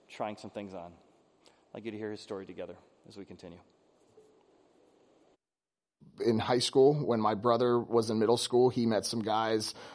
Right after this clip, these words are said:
Speaker 2: uh, that were attending youth group here at Horizon, and he kept coming home after Sunday service. Uh,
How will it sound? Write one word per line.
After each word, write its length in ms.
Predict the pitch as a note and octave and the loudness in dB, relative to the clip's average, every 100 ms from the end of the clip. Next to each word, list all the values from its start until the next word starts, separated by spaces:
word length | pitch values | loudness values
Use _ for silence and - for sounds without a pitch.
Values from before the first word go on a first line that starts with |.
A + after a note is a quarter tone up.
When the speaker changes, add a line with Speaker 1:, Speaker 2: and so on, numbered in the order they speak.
| - | -8
Speaker 2:
uh, 120 | G#2+ | -2
that 120 | G#2 | 2
were 80 | G#2 | 2
attending 360 | G2 B2 A2+ G#2+ | 2 0 2 2
youth 180 | A2+ - | 0 2
group 240 | C#3 C3+ | 0 2
here 140 | C3+ | 2
at 40 | A#2+ | 4
Horizon, 500 | B2+ A#2+ A#2+ C#3 E3 - - - - | 4 4 2 0 -4 -8 -20 -20 -6
and 420 | G#2 A2 G#2+ G#2+ | -2 0 0 -2
he 140 | G2+ A#2 | -2 -2
kept 220 | A#2+ - | 0 0
coming 200 | C3 A#2+ | 2 0
home 240 | A#2 A#2 | 2 2
after 240 | A#2+ A2+ A#2 | 2 0 -2
Sunday 320 | - A#2 A2+ | 0 2 2
service. 600 | - A2+ A#2 A#2 - - | 2 2 4 2 2 -4
Uh, 440 | G2+ G#2 G2+ G2+ | -2 -2 -2 -4